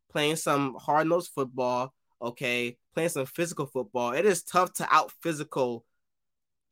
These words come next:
the freaking Titans, a team that it prides itself on physicality. I mean, there's about maybe two, I'll say three teams in the N F L right now, maybe four,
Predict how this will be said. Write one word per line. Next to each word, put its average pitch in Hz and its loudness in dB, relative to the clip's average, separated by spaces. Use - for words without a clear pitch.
the 131 0
freaking 135 -4
Titans, - 2
a 135 -6
team 175 2
that 147 4
it 139 0
prides 156 6
itself 131 -4
on 113 -6
physicality. 117 -6
I 165 4
mean, 156 6
there's 190 4
about 156 8
maybe 156 2
two, 339 8
I'll 262 8
say 170 4
three 269 0
teams 190 4
in 143 -6
the 151 -2
N 160 0
F 151 -4
L 127 2
right 131 0
now, 107 -2
maybe 208 0
four, 180 2